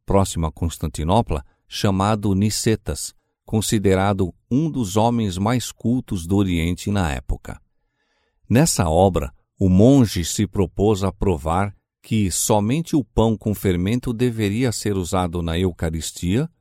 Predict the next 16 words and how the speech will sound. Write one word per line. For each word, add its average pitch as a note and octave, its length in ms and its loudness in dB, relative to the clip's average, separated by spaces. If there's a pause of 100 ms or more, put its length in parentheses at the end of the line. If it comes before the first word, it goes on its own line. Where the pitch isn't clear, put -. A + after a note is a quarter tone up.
(360)
que D3+ 140 -2
o C#3+ 80 0
sábado G2+ 720 -2
deveria A2+ 640 -2
ser G#2 280 -2
santificado A2+ 1160 -4 (340)
e B2+ 140 4
que B2+ 320 0
os A#2+ 220 -4
sacerdotes A#2+ 880 0
deveriam A#2+ 560 0
ter A2 240 -4
permissão G#2 720 -2
para F#2+ 260 0
se - 180 -6
casar. - 540 -6